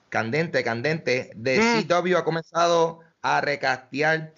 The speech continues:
Speaker 1: el personaje principal de la serie Batwoman,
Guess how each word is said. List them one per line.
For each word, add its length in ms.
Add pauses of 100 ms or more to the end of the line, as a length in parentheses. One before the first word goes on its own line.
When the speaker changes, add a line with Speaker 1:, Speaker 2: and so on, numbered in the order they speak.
(120)
Speaker 1:
el 140
personaje 360
principal 440
de 80
la 100
serie 320
Batwoman, 920